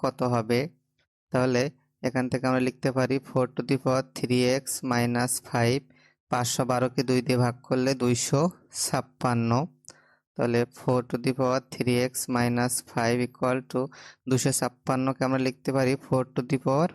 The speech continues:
four। আমরা জানি সূচকের ক্ষেত্রে এখানে যেহেতু ভিত্তি বা বেস সমান, এ পাশেও চার এবং ডান দিকেও চার, তাহলে তাদের পাওয়ার সমান হবে, অর্থাৎ three x minus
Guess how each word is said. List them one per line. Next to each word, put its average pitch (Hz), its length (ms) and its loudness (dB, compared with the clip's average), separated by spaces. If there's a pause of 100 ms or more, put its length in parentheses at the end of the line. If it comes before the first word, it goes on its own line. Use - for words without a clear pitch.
(140)
four। 127 240 2 (600)
আমরা 127 260 0
জানি 131 240 0 (840)
সূচকের 123 420 0
ক্ষেত্রে 143 280 -4
এখানে 139 220 -4
যেহেতু 139 180 -2 (120)
ভিত্তি 127 420 0 (160)
বা 135 100 0 (100)
বেস 127 280 2 (260)
সমান, 123 320 2 (340)
এ - 100 2
পাশেও 135 280 -2 (100)
চার 131 180 0 (100)
এবং 139 100 -4 (100)
ডান 120 120 -2 (100)
দিকেও 131 240 -6 (100)
চার, 123 180 2 (440)
তাহলে 123 300 2
তাদের 131 180 0 (140)
পাওয়ার 123 320 2 (120)
সমান 123 340 2
হবে, 120 240 2
অর্থাৎ 143 340 -4 (140)
three 123 240 2 (120)
x - 20 -12 (200)
minus 127 340 0